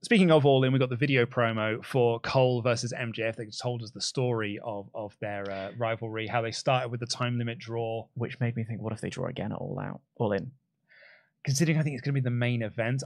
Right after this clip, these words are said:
Speaker 1: I don't think they're gonna go Broadway 'cause it would be an
Speaker 2: Mm.
Speaker 1: hour.
Speaker 2: Oh, yeah, yeah, true.
Speaker 1: Um, not that, uh,
Speaker 2: Wouldn't stop
Speaker 1: M J F,
Speaker 2: them.
Speaker 1: M J F couldn't do it. Uh, we then got, um,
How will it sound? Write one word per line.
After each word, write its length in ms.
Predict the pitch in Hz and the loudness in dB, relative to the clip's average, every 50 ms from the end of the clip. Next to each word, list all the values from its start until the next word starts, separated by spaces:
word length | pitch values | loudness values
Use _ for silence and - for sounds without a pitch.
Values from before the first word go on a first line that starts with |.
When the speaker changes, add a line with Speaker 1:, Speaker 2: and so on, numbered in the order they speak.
| - | -2
Speaker 1:
I 100 | 131 127 | -2 0
don't 140 | 123 123 123 | 2 2 2
think 100 | 110 123 | 2 0
they're 80 | 117 110 | -2 -2
gonna 140 | 117 113 110 | -2 -4 -4
go 100 | 110 101 | -6 -6
Broadway 520 | - 98 92 101 107 107 - 127 127 135 | -6 -6 -6 -6 -6 -2 0 0 0 0
'cause 100 | 135 - | 0 -4
it 60 | 139 | -6
would 100 | - - | -8 -8
be 80 | 117 110 | -8 -6
an 80 | 104 | -6
Speaker 2:
Mm. 100 | 104 98 | -6 -4
Speaker 1:
hour. 300 | 98 101 110 120 135 139 - - - - - | -4 -4 -2 -2 -2 -4 -4 -8 -12 -2 2
Speaker 2:
Oh, 140 | 123 131 131 | 6 6 6
yeah, 180 | 123 117 117 110 101 95 | 6 6 6 6 4 4
yeah, 40 | 85 - | 2 0
true. 220 | - - 87 - - _ _ - - - - - - | -2 -2 -2 -4 -6 _ _ -20 -20 -20 -20 -4 2
Speaker 1:
Um, 460 | 160 147 147 147 143 147 147 147 - - | 6 6 8 8 8 6 4 2 2 4
not 220 | 123 170 208 202 | 6 6 8 8
that, 240 | 196 196 180 170 175 - - | 8 8 6 4 2 2 6
uh, 340 | 165 165 165 165 165 175 170 - - _ _ | 6 8 8 8 8 6 2 -2 -10 _ _
Speaker 2:
Wouldn't 200 | - 123 143 147 151 | -2 0 2 4 6
stop 60 | 170 | 6
Speaker 1:
M 40 | 175 | 8
J 80 | 180 180 | 10 8
F, 60 | 170 - | 8 8
Speaker 2:
them. 40 | - | 6
Speaker 1:
M 120 | 143 160 170 | 4 6 6
J 80 | 170 | 6
F 120 | 185 139 135 | 6 4 4
couldn't 260 | - 139 160 175 147 | 0 0 0 2 2
do 160 | 175 196 156 | 4 4 6
it. 160 | 147 - - - - - - - - | 4 4 0 -6 -14 -16 -16 0 4
Uh, 280 | - 156 160 160 165 165 | 8 10 10 10 10 10
we 120 | 175 196 | 10 12
then 260 | 185 262 294 311 269 | 12 12 12 10 10
got, 280 | 196 226 190 175 170 175 - | 10 12 12 10 10 8 6
um, 420 | 170 156 151 151 151 151 147 147 | 6 8 10 8 8 6 4 0